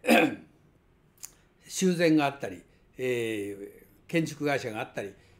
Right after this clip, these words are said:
ていうものが、このキューアールコードから複数のお店がこう紹介されていたら、あー、便利ではないでしょうかと。駅のサイトのアイエヌジ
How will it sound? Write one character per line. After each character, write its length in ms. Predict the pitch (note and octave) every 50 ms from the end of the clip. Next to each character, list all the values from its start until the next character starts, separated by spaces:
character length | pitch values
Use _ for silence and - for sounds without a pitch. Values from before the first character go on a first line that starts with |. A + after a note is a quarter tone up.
| _ _ -
て 60 | F#3+
い 80 | G3 G#3
う 80 | A3+
も 100 | A#3 B3
の 100 | B3 C#4
が、 240 | C4+ B3+ G#3+ - - - - _ _ _
こ 100 | - F3
の 120 | D#3 C#3+
キ 140 | - - F3+
ュ 80 | F3 E3+
ー 40 | E3+
ア 40 |
ー 20 | D#3+
ル 80 | D#3+
コ 120 | C#3 E3 D#3+
ー 40 | C#3
ド 100 | C3 G2+
か 100 | A2+ C3
ら 160 | F3 A3 - - - - - -
複 220 | - - C4 C4
数 180 | C4+ D#4 D4 B3+
の 120 | G#3 E3
お 40 | D3+
店 200 | C#3+ - D#3 D#3
が 240 | D3+ D#3 D#3 D#3 - - - _ _ _ _
こ 140 | - C3+ C3
う 20 | B2
紹 260 | - - E3 D#3+ D#3
介 220 | - D3+ D3 C#3
さ 100 | C#3+ D3
れ 100 | C3+ C3+
て 140 | B2 C3+ C3
い 60 | C3+
た 120 | - D3+ C#3+
ら、 200 | C#3+ A2+ A2 - - _ _ _ _
あ 580 | C3 B2 A#2 A2+ G#2+ G2+ F#2+ - - - G2 - C3+
ー、 20 |
便 140 | D3+ F3 E3
利 120 | D3+ B2+
で 80 | C#3+ D#3
は 100 | C#3 A2+
な 140 | B2+ C#3+ C#3
い 60 | B2+
で 100 | A#2 -
し 100 | - G#2
ょ 60 | F2+
う 20 |
か 120 | - - -
と。 120 | - - _ _ _ - - - - - - _ _ _
駅 360 | - G#3+ A3+ A3 - A#3+ G3
の 340 | E3 D#3 E3 E3 D#3+ D#3+ - - _ _ _ _ _ _
サ 260 | - - - - E3 D#3+
イ 120 | D#3 D3+
ト 400 | D3+ - - D3+ C#3 C3+ - -
の 240 | E3+ F#3+ G3 - D#3
ア 80 | C#3+ C#3+
イ 120 | C#3+ C#3
エ 40 | C#3
ヌ 140 | C3+ C3 A#2+
ジ 260 | A2+ A#2+ G#2 F#2